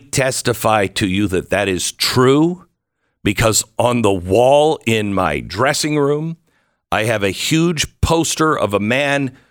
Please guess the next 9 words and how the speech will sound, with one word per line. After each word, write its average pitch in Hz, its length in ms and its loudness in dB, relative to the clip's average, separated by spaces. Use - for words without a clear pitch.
who, 135 440 0
in 147 260 2
many 226 260 2
ways, 107 580 0
thought 190 420 0
he 160 500 0
lost 165 680 2
his 131 320 0
cause, 92 720 0